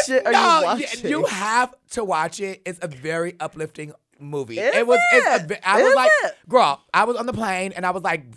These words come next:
Speaker 1: scrolling through the things and I was like, "That looks so weird." And then I, like, read the, and I was like, it looked weird enough to make me interested, so I read the caption. Girl, after I read the caption, and I was like, "I don't know, girl, just play the preview." And I watched the preview and I was like, "Oh,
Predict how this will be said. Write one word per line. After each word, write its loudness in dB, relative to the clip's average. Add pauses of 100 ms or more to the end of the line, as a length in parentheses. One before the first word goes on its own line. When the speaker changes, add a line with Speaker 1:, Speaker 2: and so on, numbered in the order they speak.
Speaker 1:
scrolling -8
through -14
the -14
things -14
and -12
I -10
was -12
like, -6 (720)
"That -12
looks -12
so -8
weird." -8
And -10
then -6
I, -4
like, -6
read -8
the, -16 (100)
and -10
I -8
was -10
like, -10 (920)
it 0
looked -2
weird -2
enough -6
to -12
make -10
me -12
interested, -14
so -10
I -2
read -6
the -14
caption. -10 (260)
Girl, -6
after -4
I -2
read -6
the -12
caption, -8
and -12
I -10
was -12
like, -8 (260)
"I -12
don't -18
know, -20
girl, -20
just -20
play -18
the -20
preview." -20
And -18
I -16
watched -12
the -20
preview -18
and -18
I -16
was -20
like, -16 (1500)
"Oh, -20